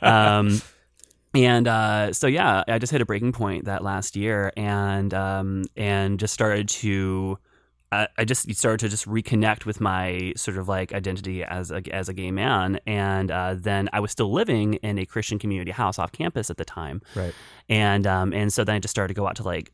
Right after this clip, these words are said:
Speaker 1: parties with the journalists, and I started to, like, drink for the first time and, you know, start to, like, tentatively touch boys' butts.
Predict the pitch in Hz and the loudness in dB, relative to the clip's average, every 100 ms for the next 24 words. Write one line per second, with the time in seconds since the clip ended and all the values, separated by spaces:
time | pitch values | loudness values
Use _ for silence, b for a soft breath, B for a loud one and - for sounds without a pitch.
0 | _ - 131 117 113 107 95 90 131 139 | _ -4 -2 0 -2 -4 -8 -2 2 2
1 | 123 117 113 - - - 104 95 92 92 | 4 2 2 -2 -4 -6 -4 -2 -2 -2
2 | 92 95 - 98 90 92 78 98 190 180 | -2 -4 -2 -2 -2 -8 -8 0 0 0
3 | 156 139 139 - 123 113 110 107 104 98 | -2 -2 -4 0 2 2 2 0 0 -2
4 | 92 95 101 87 90 110 98 95 - 160 | -2 -2 -2 -2 -4 -4 -2 -4 0 0
5 | 156 151 127 135 131 143 135 117 123 123 | 2 2 2 0 2 2 2 2 2 2
6 | 110 110 113 - | 4 2 2 0